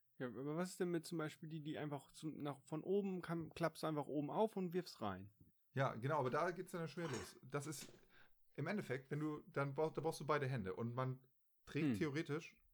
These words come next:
Speaker 2: mit einer Hand aus und in der anderen Hand hast du, hast du alles. Also du hast dann einen Stapel mit normalen Briefen, dann hast du einen Stapel mit, das nennt sich Langholz sozusagen, da ist dann halt alles drinne, was irgendwie nicht normaler Brief ist, also auch ein dicker,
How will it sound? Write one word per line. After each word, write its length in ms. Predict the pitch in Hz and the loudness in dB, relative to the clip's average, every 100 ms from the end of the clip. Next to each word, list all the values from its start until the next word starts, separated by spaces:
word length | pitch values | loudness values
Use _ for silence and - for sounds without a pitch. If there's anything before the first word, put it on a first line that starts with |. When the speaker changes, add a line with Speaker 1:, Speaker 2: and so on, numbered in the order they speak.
| _ _ | _ _
Speaker 2:
mit 140 | - 127 | -2 2
einer 280 | - 160 98 | 4 2 0
Hand 160 | 95 | -4
aus 160 | - 101 | -6 -8
und 120 | 123 | -2
in 60 | 131 | 0
der 80 | 143 | 2
anderen 180 | 170 131 | 2 2
Hand 140 | 117 | 0
hast 180 | 123 - | -2 -2
du, 80 | 143 - - | -4 -4 -4
hast 220 | 160 - | -4 -2
du 80 | 123 | -2
alles. 360 | 95 90 - - _ | -2 -6 -12 -18 _
Also 180 | - 127 | 2 2
du 80 | 117 | 4
hast 200 | 131 139 | 0 2
dann 180 | 131 127 - - _ _ _ | -2 -2 -6 -20 _ _ _
einen 180 | 120 123 | 0 0
Stapel 480 | - 123 113 117 113 | 2 2 4 2 2
mit 160 | 120 117 | -2 -2
normalen 320 | 113 110 104 | 0 0 0
Briefen, 300 | 131 180 202 | -6 -6 0
dann 120 | 131 | 0
hast 140 | 131 | 0
du 40 | 123 | 0
einen 120 | 117 | -4
Stapel 260 | 117 123 120 | 0 0 0
mit, 200 | 110 104 | 0 -2
das 100 | 113 | -4
nennt 120 | 113 | -2
sich 100 | 110 | -4
Langholz 440 | 120 139 147 156 156 | -2 -2 2 0 0
sozusagen, 440 | 160 160 160 156 | -10 -2 -2 0
da 60 | 127 | -2
ist 160 | - | -2
dann 100 | 117 | -2
halt 180 | 113 - | -2 0
alles 260 | 127 147 139 | 0 0 0
drinne, 260 | 139 139 | 0 2
was 140 | 120 117 | 2 0
irgendwie 500 | 123 120 117 123 127 - - - _ _ | -2 -4 -2 -4 -6 -12 -20 -20 _ _
nicht 340 | - 160 - - | 2 2 2 -6
normaler 380 | 123 107 101 98 | 0 2 2 2
Brief 220 | 123 107 | -2 -6
ist, 140 | 143 | -6
also 240 | - 113 120 | -4 -2 2
auch 180 | 123 | 0
ein 100 | 127 | -2
dicker, 320 | 110 165 180 | -2 2 2